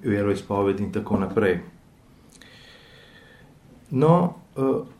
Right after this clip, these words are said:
to je ena stvar, ki mislim, da je dobro, da si r-, vsaj jaz pojasnim, kaj mislim s pravico. Eh, pomembna pre-, raz-, razsežnost pravic je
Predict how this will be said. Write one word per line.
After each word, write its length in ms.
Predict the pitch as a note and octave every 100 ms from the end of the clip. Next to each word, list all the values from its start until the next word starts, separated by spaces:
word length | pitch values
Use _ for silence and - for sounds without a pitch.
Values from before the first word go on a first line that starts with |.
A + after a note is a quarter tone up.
| - -
to 160 | D#3+
je 240 | D#3+ D3+ D3+
ena 260 | C#3 D3+ D3
stvar, 420 | - B2+ B2+ B2 - - - - -
ki 200 | - C3
mislim, 460 | B2 B2+ B2+ A#2+ G#2+
da 320 | A2 G#2+ G#2 - - - A#2+
je 120 | A2+
dobro, 400 | A2 G#2+ B2+ A#2
da 160 | A2
si 320 | G2+ A#2 A2 -
r-, 200 | A2 - - -
vsaj 240 | - A2+
jaz 160 | A#2 B2
pojasnim, 500 | - G#2 - A#2 A2
kaj 160 | G#2 G2+
mislim 340 | G2 G2 A2+
s 100 | G#2+
pravico. 500 | G2 G2 G2+ F#2 E2 - - - - - - - - - - - - - - - -
Eh, 280 | A#2 A#2+ A#2 A2 - - -
pomembna 760 | C3+ C#3+ F#3+ G3 G3 E3+ A#2+ - - - - -
pre-, 300 | B2 A#2+ A#2 - - -
raz-, 300 | A#2 A2 - - -
razsežnost 720 | A2+ G#2+ - D#3+ E3 D3 D3 -
pravic 480 | A2 C#3+ C#3+ - - - - - - - -
je 600 | G2 A#2 A2+ A2+ A2